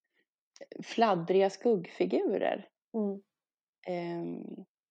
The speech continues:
Speaker 1: som, eh, inte alls kommer i närheten av det här helt fantastiska, vackra, eh,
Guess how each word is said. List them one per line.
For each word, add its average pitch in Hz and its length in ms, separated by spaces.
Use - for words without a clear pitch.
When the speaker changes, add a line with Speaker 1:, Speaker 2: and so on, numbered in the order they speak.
Speaker 1:
som, 170 440
eh, 170 260
inte 202 300
alls 247 540
kommer 202 220
i 196 80
närheten 185 520
av 170 200
det 180 80
här 170 240
helt 175 240
fantastiska, - 760
vackra, 175 520
eh, - 640